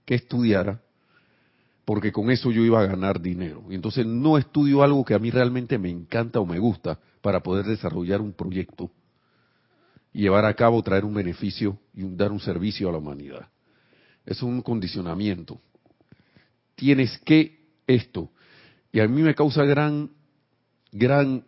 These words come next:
gran llamado de atención de que la mayoría de esta gente que a veces ni siquiera están pensando en dinero porque tienen,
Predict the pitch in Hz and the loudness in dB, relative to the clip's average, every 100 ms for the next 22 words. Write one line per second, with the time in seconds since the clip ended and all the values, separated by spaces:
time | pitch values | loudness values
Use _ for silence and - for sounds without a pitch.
0 | - 101 101 107 135 139 139 131 113 131 | -14 -14 -8 0 2 2 0 0 0 0
1 | 123 98 92 147 113 95 98 98 87 - | 0 -2 -4 -2 -2 -2 -2 -2 -2 -6
2 | _ _ _ _ 90 98 101 98 117 139 | _ _ _ _ -6 -2 0 2 4 4
3 | 131 - 135 139 131 143 139 - _ - | 2 0 -2 -2 -2 -2 -2 -6 _ -4
4 | 98 110 131 - 98 165 147 151 147 131 | -2 -2 -4 -6 -4 -4 -2 -4 -2 -2
5 | 143 139 101 101 127 120 92 110 - 135 | -4 -4 -4 -2 -2 -4 -6 -6 -6 -6
6 | 139 | -6